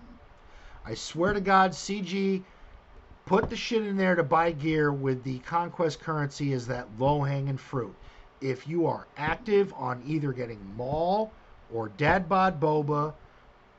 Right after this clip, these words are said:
or Malgus or whatever character you're going for, you hold on to that shit. Hold on to it, 'cause it's only gonna set you further, because when you start the next conquest, you're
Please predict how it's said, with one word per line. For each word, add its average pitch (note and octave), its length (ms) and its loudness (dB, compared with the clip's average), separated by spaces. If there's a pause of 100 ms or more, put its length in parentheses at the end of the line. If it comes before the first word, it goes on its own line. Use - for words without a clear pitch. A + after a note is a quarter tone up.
(280)
or A2+ 280 -2
Malgus F#3 680 2
or E3+ 140 -6
whatever D3 380 -2
character G#3 400 -4
you're F#3+ 160 -2
going F3 280 0
for, F#3+ 400 -2 (380)
you G#2 120 -12
hold E3 600 4
on D3+ 300 0
to C3+ 60 0
that G#2+ 260 -8
shit. G#2 400 -8 (1700)
Hold E3+ 440 4
on F3 260 4
to A#2 140 0
it, - 80 -16 (320)
'cause B2+ 160 -4
it's B2+ 240 -8
only F#3+ 320 -2
gonna F#3 240 -2
set - 480 -2
you G3 460 -4 (300)
further, C#3+ 840 4 (640)
because E3+ 240 4
when F#3 140 0
you C4+ 120 6
start B3+ 360 4
the B3 40 -2
next A3+ 260 -4
conquest, A3 600 -2
you're D#3 160 -2